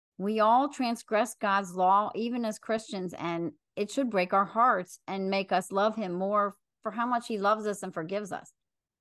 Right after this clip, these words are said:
As we said earlier, the first chapter of Hosea's prophecy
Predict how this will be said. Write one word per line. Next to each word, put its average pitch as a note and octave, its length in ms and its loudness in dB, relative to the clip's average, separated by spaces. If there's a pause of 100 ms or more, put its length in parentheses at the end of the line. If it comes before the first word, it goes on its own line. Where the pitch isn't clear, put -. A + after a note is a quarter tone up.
(340)
As A#3 200 2
we A#3+ 100 -2
said B3 220 2
earlier, A#3 380 4
the F#3+ 140 -4
first B3+ 420 -4
chapter G#3+ 480 -2
of F#3+ 220 -4
Hosea's G3 520 0
prophecy F#3+ 680 0